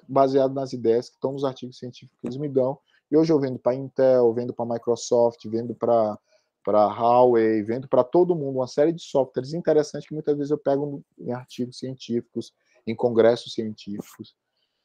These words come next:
e a gente deixa muito a, a, a perder, ah, ah, por conta disso." Esse aqui é um dos últimos exemplos pra vocês entenderem a relação que se tem de, do potencial do uso dessas nanopartículas de carbono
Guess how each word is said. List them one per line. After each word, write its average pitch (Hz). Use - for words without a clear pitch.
e 131
a 139
gente 151
deixa 151
muito 147
a, 131
a, 120
a -
perder, 123
ah, 101
ah, 98
por 135
conta 131
disso." 98
Esse 208
aqui 196
é 202
um 190
dos 175
últimos 214
exemplos 156
pra 160
vocês 165
entenderem 160
a 151
relação 147
que -
se -
tem 156
de, 117
do 139
potencial 147
do 160
uso 135
dessas 123
nanopartículas 117
de 160
carbono 127